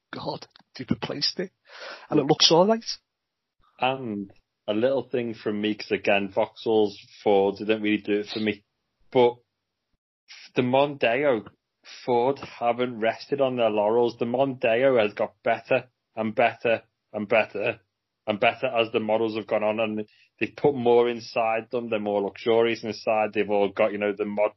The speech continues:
Speaker 2: cons and everything else. They haven't just gone,
Speaker 1: Mm.
Speaker 2: "Meh, there's your Mondeo, let's forget about it, move on." Every variant and every reincarnation of the Mondeo seems to be getting better.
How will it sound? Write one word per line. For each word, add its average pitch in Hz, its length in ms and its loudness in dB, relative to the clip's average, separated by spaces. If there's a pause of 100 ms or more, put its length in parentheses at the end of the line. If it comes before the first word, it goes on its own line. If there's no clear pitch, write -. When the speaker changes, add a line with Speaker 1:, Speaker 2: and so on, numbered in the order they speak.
Speaker 2:
cons 110 460 2
and 107 120 2
everything 110 360 -2
else. 107 320 0 (500)
They 123 80 2
haven't 120 240 0
just 113 180 -8
gone, 107 240 -4 (180)
Speaker 1:
Mm. 113 40 -20
Speaker 2:
"Meh, 107 140 -10 (260)
there's 101 260 -2
your 101 120 -4
Mondeo, 95 600 0
let's 98 240 -4
forget 98 260 -4
about 98 260 -2
it, 113 40 -6
move 104 260 -2
on." 98 220 -2 (300)
Every 127 440 0
variant 113 600 -2
and 107 100 -6
every 113 480 -4 (300)
reincarnation 110 840 0
of 107 120 -4
the 113 60 -2
Mondeo 107 560 0
seems 107 420 -6
to - 80 -16
be 110 100 -4
getting 113 220 -2
better. 120 380 -4